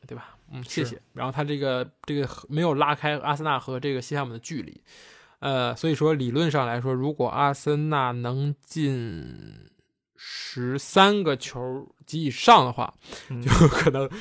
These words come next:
Speaker 1: 在下一轮结束之后做到第四的位置。
Speaker 2: 嗯，有可能，有可能是这样的。嗯。
Speaker 1: 就是，不，不一定是净胜十三个球，就是说你埃弗顿，呃，不，西汉姆可以输十个，
Speaker 2: 对，对，可以输
Speaker 1: 阿森纳赢三个就够了。
Speaker 2: 十个那种，对，也有可能。
Speaker 1: 哎。
Speaker 2: 嗯，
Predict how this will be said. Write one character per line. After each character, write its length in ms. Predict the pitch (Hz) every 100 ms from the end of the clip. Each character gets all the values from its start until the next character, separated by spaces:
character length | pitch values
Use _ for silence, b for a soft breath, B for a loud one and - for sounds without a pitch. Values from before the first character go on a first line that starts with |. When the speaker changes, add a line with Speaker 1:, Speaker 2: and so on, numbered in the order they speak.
| B
Speaker 1:
在 180 | - 156
下 260 | - 180 143
一 40 |
轮 120 | 139
结 120 | 139
束 60 | 143
之 100 | 151
后 100 | 143 127 _
做 140 | 170
到 60 | 135
第 120 | 143
四 200 | 131 139
的 40 | 120
位 60 |
置。 60 | 120
Speaker 2:
嗯， 100 | 151
有 120 | 151
可 160 | 160 120
能， 80 | 110 -
有 120 | 127
可 100 | 127
能 120 | 139 143
是 140 | -
这 80 | 127
样 240 | 120 127 139
的。 60 | - _
嗯。 280 | 151 127 117 - _ _ _ _
Speaker 1:
就 160 | - 190
是， 240 | 175 208
不， 260 | 170 202 220
不 160 | - 247
一 60 |
定 180 | 247 220
是 120 | 190
净 140 | 185 220
胜 100 | 208
十 160 | 170
三 180 | 175 220
个 80 | 220
球， 160 | 139 143
就 140 | 202
是 80 | 175
说 160 | 208
你 160 | 202 139
埃 100 | 170
弗 80 | 196
顿， 160 | 226 165
呃， 100 | 160
不， 180 | 175 160
西 140 | 233
汉 100 | 226
姆 60 | 131
可 80 |
以 60 | 170
输 160 | - 185
十 240 | 165 165
个， 60 | 147
Speaker 2:
对， 0 |
对， 20 |
可 60 |
以 40 | 170
输 40 |
Speaker 1:
阿 60 | 175
森 160 | 190
纳 60 | 131
赢 60 | 131
三 260 | 151 -
个 80 | 165
就 60 | 131
够 260 | - -
了。 20 | 120
Speaker 2:
十 40 |
个 60 | 123
那 0 |
种， 0 |
对， 80 |
也 60 | 127
有 100 | 143
可 120 | 131
能。 80 | 127
Speaker 1:
哎。 360 | 147 175 156
Speaker 2:
嗯， 120 | 123